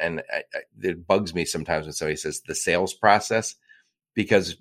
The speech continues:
rather than talk about the sales process, we should be saying, "We don't control the process for how they buy.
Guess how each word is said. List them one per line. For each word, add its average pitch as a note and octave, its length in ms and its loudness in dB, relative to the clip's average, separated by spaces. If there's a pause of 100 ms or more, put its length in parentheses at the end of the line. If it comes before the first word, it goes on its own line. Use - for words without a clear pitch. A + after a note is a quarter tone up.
(140)
rather G2 280 4
than F#2 100 2
talk F2+ 180 2
about E2 160 -2
the D#2 60 -10
sales C#3+ 300 6
process, C#2+ 480 2
we D#2+ 80 -2
should C#3+ 240 2
be G#2 120 4
saying, D2 400 0 (1000)
"We A#2 120 4
don't C3 180 6
control A2 440 4
the E2 120 -4
process F2+ 580 2
for - 140 -8
how D#2 240 0
they D2+ 220 0
buy. C2 500 0